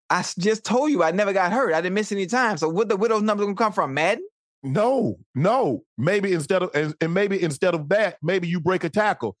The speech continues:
Speaker 2: Instead of having a fifteen-yard gain, you get a thirty-yard gain.
Speaker 1: I never got tackled by the first man.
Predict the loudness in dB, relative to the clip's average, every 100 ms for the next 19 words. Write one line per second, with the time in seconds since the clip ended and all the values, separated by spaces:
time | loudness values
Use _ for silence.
0 | _ -4 0 2 4 2 0 0 -4 -2
1 | 0 2 2 0 0 0 -2 0 0 0
2 | 2 0 0 -4 -6 _ _ _ _ _
3 | -2 0 0 2 0 2 0 0 -2 -2
4 | -4 -2 -2 -2 -8